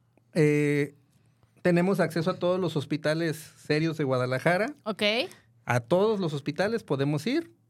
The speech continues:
Speaker 1: Te-, te-, estamos credencializados en todos, no hay ningún problema, tenemos acceso ilimitado.
Speaker 2: Ok.
Speaker 1: Y ahorita nosotros sí puedo decir nombres de los
Speaker 2: Sí,
Speaker 1: lugares, ¿o?
Speaker 2: absolutamente, claro, Doc.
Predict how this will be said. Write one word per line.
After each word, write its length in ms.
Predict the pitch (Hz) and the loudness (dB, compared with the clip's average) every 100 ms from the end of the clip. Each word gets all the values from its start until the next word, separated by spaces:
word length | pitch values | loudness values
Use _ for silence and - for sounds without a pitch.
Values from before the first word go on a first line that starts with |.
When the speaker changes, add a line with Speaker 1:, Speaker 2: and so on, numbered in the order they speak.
| _ - | _ -10
Speaker 1:
Te-, 120 | 139 | -10
te-, 280 | - - 135 | -8 -2 0
estamos 340 | - 147 156 | 2 2 4
credencializados 1000 | 160 147 139 139 139 135 131 143 151 160 | 4 4 4 0 0 0 0 -2 -2 -2
en 120 | 147 131 | -4 -2
todos, 460 | 165 196 262 - - | 0 0 -6 -12 -6
no 60 | |
hay 60 | 135 | -2
ningún 280 | 143 143 143 | 0 -2 -2
problema, 380 | 143 147 180 196 | -2 0 -2 -2
tenemos 360 | 127 135 139 | -2 -2 -2
acceso 560 | 120 - 131 139 123 123 _ | -6 -4 -6 -4 -8 -12 _
ilimitado. 800 | 185 180 160 143 123 156 196 269 _ - | 0 2 2 0 0 -2 -2 -8 _ -8
Speaker 2:
Ok. 180 | 196 208 233 359 _ _ | -4 -4 -4 -6 _ _
Speaker 1:
Y 260 | 196 208 220 170 | 2 4 4 4
ahorita 400 | 180 190 190 202 | 4 4 2 0
nosotros 420 | 170 175 190 170 | 2 0 0 0
sí 120 | 180 | -2
puedo 160 | 175 170 | -2 -2
decir 160 | 160 160 | -2 -2
nombres 280 | 160 170 | -2 -2
de 60 | 160 | 0
los 60 | 143 | 2
Speaker 2:
Sí, 100 | 262 | 2
Speaker 1:
lugares, 200 | 302 294 | 4 2
¿o? 40 | |
Speaker 2:
absolutamente, 760 | - 247 233 247 294 311 339 302 | 2 2 4 2 0 -2 -4 -4
claro, 320 | 277 320 285 | 0 0 0
Doc. 260 | 208 - | 0 -4